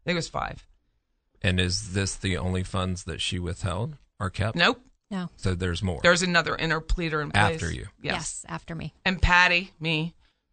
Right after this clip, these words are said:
Speaker 1: I like to talk about myself in the third person. I'm sure you have an analysis of
Speaker 2: Well,
Speaker 1: that,
Speaker 2: the
Speaker 1: but
Speaker 2: Amish do. Go on.
Speaker 1: Uh, the Amish do.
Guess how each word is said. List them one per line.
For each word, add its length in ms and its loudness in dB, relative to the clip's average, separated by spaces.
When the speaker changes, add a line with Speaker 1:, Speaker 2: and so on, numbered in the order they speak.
Speaker 1:
I 100 2
like 180 -2
to 40 -20
talk 200 -8
about 200 -4
myself 360 -6
in 80 -4
the 100 -4
third 240 -2
person. 320 -2
I'm 100 -4
sure 200 -2
you 140 -2
have 220 -2
an 120 -4
analysis 640 -4
of 100 -10
Speaker 2:
Well, 120 4
Speaker 1:
that, 80 4
Speaker 2:
the 80 8
Speaker 1:
but 180 10
Speaker 2:
Amish 180 2
do. 140 0
Go 180 2
on. 140 4
Speaker 1:
Uh, 100 10
the 100 6
Amish 360 2
do. 160 -4